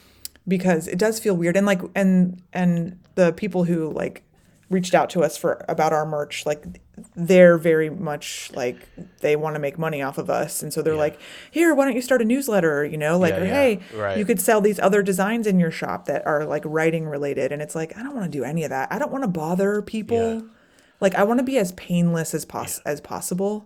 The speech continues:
Speaker 2: Are they doing all the fulfill, like, are they doing all the shipping and shit, or do you
Speaker 1: Yeah,
Speaker 2: have
Speaker 1: it's
Speaker 2: to do
Speaker 1: print
Speaker 2: it?
Speaker 1: on
Speaker 2: Oh,
Speaker 1: demand.
Speaker 2: yeah, yeah, right.
Speaker 1: So we
Speaker 2: Okay.
Speaker 1: don't have any
Speaker 2: Yeah.
Speaker 1: inventory, which is nice.
Speaker 2: Yeah.
Speaker 1: They do all of that.
Speaker 2: Yeah.
Speaker 1: Um, so that's, like, the good part of it. But I just, like,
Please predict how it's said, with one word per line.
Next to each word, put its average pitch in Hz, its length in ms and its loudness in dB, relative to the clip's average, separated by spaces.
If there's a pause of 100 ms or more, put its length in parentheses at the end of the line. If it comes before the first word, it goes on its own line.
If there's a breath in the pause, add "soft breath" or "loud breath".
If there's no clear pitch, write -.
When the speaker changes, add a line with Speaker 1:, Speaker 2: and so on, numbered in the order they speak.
(120)
Speaker 2:
Are 127 120 4
they 135 240 2
doing 131 340 -2
all 120 220 0
the 113 160 -4
fulfill, 113 480 -8
like, 101 260 -8
are 101 120 -6
they 101 260 -8
doing 101 320 -12
all 101 140 -6
the 98 80 -12
shipping 110 420 -14
and 113 100 -16
shit, 120 300 -8
or 98 100 -12
do 139 120 -8
you 220 40 2
Speaker 1:
Yeah, 208 120 8
Speaker 2:
have 160 60 2
Speaker 1:
it's - 100 -4
Speaker 2:
to - 60 -16
do - 40 -14
Speaker 1:
print 226 200 0
Speaker 2:
it? 220 40 -6
Speaker 1:
on 214 140 -2
Speaker 2:
Oh, - 20 0
Speaker 1:
demand. 175 500 2
Speaker 2:
yeah, 175 160 0
yeah, 85 220 -6
right. 82 380 -12 (120)
Speaker 1:
So - 140 -2
we 170 60 0
Speaker 2:
Okay. 180 60 4
Speaker 1:
don't 185 120 2
have 175 100 2
any 175 140 2
Speaker 2:
Yeah. 170 60 -2
Speaker 1:
inventory, 160 480 -4
which 151 120 -8
is 175 120 -10
nice. 139 500 -10
Speaker 2:
Yeah. 90 180 -6
Speaker 1:
They - 160 -2
do 175 220 2
all 156 220 2
of 147 100 -4
that. 123 400 -2
Speaker 2:
Yeah. 92 140 -6 (560 soft breath)
Speaker 1:
Um, 143 420 -6 (140)
so - 140 -2
that's, 170 480 4 (220)
like, 165 140 -4
the 170 80 -2
good 156 200 -2
part 143 180 -6
of 143 100 -8
it. 143 180 -4
But 156 260 0
I 170 140 -4
just, 180 520 -2
like, 151 520 -10